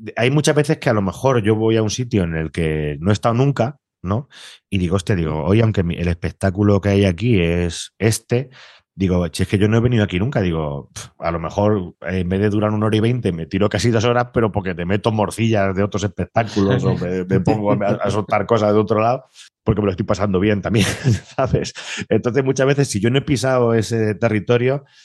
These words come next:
muchas veces rompo, rompo la cadena y me pongo a soltar cosas de, de todos los espectáculos o cosas que yo sé que funcionan o cosas que digo, coño, digo, ya que me lo estoy pasando bien y que no he venido nunca, digo, vamos a, a quemar aquí artillería.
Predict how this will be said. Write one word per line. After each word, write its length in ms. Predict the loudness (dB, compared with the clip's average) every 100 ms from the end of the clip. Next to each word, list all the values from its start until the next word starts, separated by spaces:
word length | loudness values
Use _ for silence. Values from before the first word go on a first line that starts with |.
| _ _ -2
muchas 220 | 2 2
veces 180 | 2 2
rompo, 800 | 2 2 2 4 4 2 -2 -8
rompo 300 | -4 -2 0 0
la 120 | 2
cadena 580 | 2 2 4 2 0 _ _
y 360 | -2 2 2 0
me 120 | -4
pongo 360 | -4 -2 2 2
a 200 | 2 0
soltar 880 | -2 -6 -4 -2 -2 -6 -10 -10
cosas 400 | 2 2 2 0
de, 400 | 0 -2 -2 -4
de 160 | 0 0
todos 160 | 2 2
los 100 | 0
espectáculos 800 | -2 -2 0 0 2 2 0 -2
o 160 | 0 0
cosas 240 | -2 -4
que 100 | -2
yo 160 | -2 -2
sé 100 | -2
que 100 | -2
funcionan 600 | -2 0 0 2 0 -2 -12 -20 -20 _ -2
o 40 |
cosas 260 | 0 0 0
que 140 | 0
digo, 180 | 0 0
coño, 160 | -2 -2
digo, 240 | -4 -8 -6
ya 120 | -2
que 80 | 2
me 60 |
lo 40 | 2
estoy 120 | 2
pasando 320 | 0 0 2
bien 220 | 2 2
y 140 | 0 -2
que 180 | -2 0
no 80 |
he 40 | 0
venido 200 | 0 0
nunca, 220 | 0 2
digo, 140 | 2
vamos 240 | 0 -2 -4
a, 320 | -6 -6 -10
a 160 | -10 -6
quemar 380 | -4 -2 0 0
aquí 180 | 2 0
artillería. 640 | 0 -2 0 -2 -4